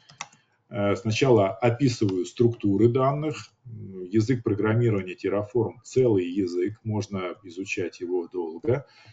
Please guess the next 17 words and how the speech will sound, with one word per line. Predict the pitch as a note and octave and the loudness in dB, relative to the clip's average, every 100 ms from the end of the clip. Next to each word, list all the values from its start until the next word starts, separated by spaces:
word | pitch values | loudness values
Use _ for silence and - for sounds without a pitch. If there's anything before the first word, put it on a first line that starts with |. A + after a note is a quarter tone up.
| _ _ | _ _
и | F#2+ | -12
много, | F#2+ F#2 F2 F2+ A#2 C#3+ | -12 -10 -8 0 2 2
и | G#2+ F#2 | -2 -4
узнать | F#2+ G2 F#2 F2+ - | -4 -4 -8 -8 -14
много | F2+ E2+ F2+ | -18 -14 -12
полезного | F#2+ F#2 F2+ D#2+ E2 | -8 -2 -2 -4 -16
и | E2+ | -18
так | - F#2+ A2+ | -10 -8 -6
далее. | D#3 D#3 D3 - - - _ _ | 0 0 0 -6 -20 -20 _ _
Вот, | A2+ G#2 G2+ F2+ | -6 0 2 0
значит, | - G2+ F#2 - | -4 -8 -6 -6
вот | G2+ | -6
такую | G2 G2+ F#2+ | -4 -4 -6
структуру | - G#2 - G2 F2+ | -6 -10 -4 -2 -2
данных | F2+ F#2 E2+ - | -2 -6 -8 -16
мы | G2 E2+ E2 | -18 -20 -18
создаем. | - F2+ F#2 G#2 C#3 F#3 F#3+ | -12 -8 0 2 2 0 -4